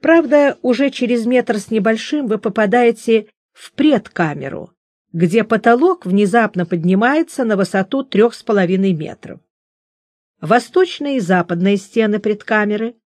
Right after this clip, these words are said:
сложены из красного гранита. В них высечены четыре пары расположенных друг против друга пазов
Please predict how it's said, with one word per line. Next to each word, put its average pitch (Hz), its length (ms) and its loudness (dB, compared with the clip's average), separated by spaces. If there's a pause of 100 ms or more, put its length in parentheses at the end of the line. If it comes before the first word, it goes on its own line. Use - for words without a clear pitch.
сложены 311 600 0
из - 120 -6
красного 233 540 -2
гранита. 180 640 -4 (580)
В 180 100 -4
них 277 220 0
высечены 254 580 0
четыре 226 460 0
пары 240 380 0
расположенных 202 720 0
друг 196 260 -2
против 180 340 -2
друга 196 340 -2
пазов 202 640 -4